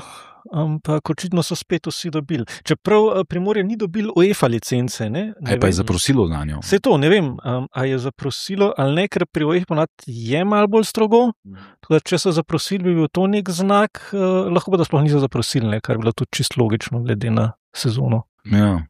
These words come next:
Speaker 2: Ostali so pa vsi dobili tudi uefa licenco,
Speaker 1: Da.
Speaker 2: ne.
Speaker 1: Eh, s tem, da zanimivo, mogoče bi to omenil, ne, da Radomlje so prijavile Športni park Domžale, ne, ki je bil lani tako zelo kritičen.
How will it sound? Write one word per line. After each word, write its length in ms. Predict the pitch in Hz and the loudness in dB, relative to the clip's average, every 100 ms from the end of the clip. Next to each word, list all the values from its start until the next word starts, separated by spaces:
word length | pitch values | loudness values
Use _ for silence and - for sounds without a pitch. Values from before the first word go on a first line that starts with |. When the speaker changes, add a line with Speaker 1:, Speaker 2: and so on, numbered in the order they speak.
| _ | _
Speaker 2:
Ostali 760 | - - - 90 90 110 113 - | -6 -6 0 2 4 4 2 -2
so 240 | - - 95 | -8 -4 0
pa 120 | 101 | 0
vsi 220 | 92 101 | 0 -2
dobili 300 | 87 82 87 | 0 0 0
tudi 220 | 90 87 | 0 -2
uefa 260 | 78 73 69 | -4 -4 -8
licenco, 420 | 69 - 71 127 | -10 -12 -10 -2
Speaker 1:
Da. 140 | 131 | 0
Speaker 2:
ne. 140 | 76 78 - _ _ _ _ _ | 0 -6 -14 _ _ _ _ _
Speaker 1:
Eh, 120 | 143 | -2
s 80 | 135 | 0
tem, 120 | 196 | 0
da 120 | 202 | 0
zanimivo, 280 | 180 208 254 | 0 0 0
mogoče 300 | 175 190 - | 0 -2 -4
bi 100 | 185 | -6
to 140 | - 240 | -2 0
omenil, 380 | 160 147 135 | 0 0 -2
ne, 200 | 123 165 180 - - - - | -2 -2 -4 -12 -20 -20 -18
da 300 | - 123 135 | -10 -2 0
Radomlje 560 | 135 131 156 220 214 202 | 4 4 2 0 -2 -2
so 160 | - | -4
prijavile 640 | 180 175 151 147 170 196 202 | -4 -4 0 2 2 2 0
Športni 420 | - 185 190 208 | 0 -2 -2 0
park 220 | 165 175 | 0 2
Domžale, 460 | 202 165 202 196 117 | 0 2 4 4 0
ne, 140 | 156 | -4
ki 140 | - | -8
je 60 | 160 | -8
bil 160 | 135 147 | -4 -2
lani 320 | 139 147 151 | 0 0 -2
tako 240 | - 156 | -4 -4
zelo 180 | 139 165 | -2 -2
kritičen. 640 | - 170 175 226 269 285 | -2 -2 -2 -2 0 -2